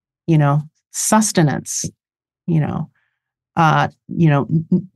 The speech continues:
you know, um, nutrients, you know, for a community. I mean, it just, you know, to just, to just really transform it, you know, from, from something so ugly, you know, into something beautiful, you know, and we just thought, you know, let's, let's take the chance. Let's try and do this.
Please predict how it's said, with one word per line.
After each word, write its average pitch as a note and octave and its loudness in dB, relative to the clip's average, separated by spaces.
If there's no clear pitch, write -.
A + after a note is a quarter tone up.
you E3+ 4
know, C#3+ 2
um, C#3+ 4
nutrients, F3+ 2
you E3+ 4
know, D#3 6
for F3 2
a D#3+ 2
community. F#3 4
I - 0
mean, F#3 6
it F3 2
just, G#3+ 2
you G#3+ 4
know, E3 2
to F#3 0
just, A3+ -2
to A#3+ 0
just C4 0
really D4 4
transform B3 0
it, B2 2
you F3+ 4
know, F3 4
from, E3+ 0
from F#3+ 2
something A3+ 0
so A#3 0
ugly, F3+ 2
you F#3+ 4
know, F#3 6
into F#3+ 2
something F3 4
beautiful, D#3+ 2
you G3+ 4
know, G3 6
and G3 6
we A3 6
just G#3+ 2
thought, G3 4
you A3+ 4
know, A3 6
let's, B3+ 2
let's B3 2
take G#3+ 0
the G3 2
chance. D#3 2
Let's G#3 2
try G#3 2
and F#3 4
do D#3+ 4
this. D3+ 0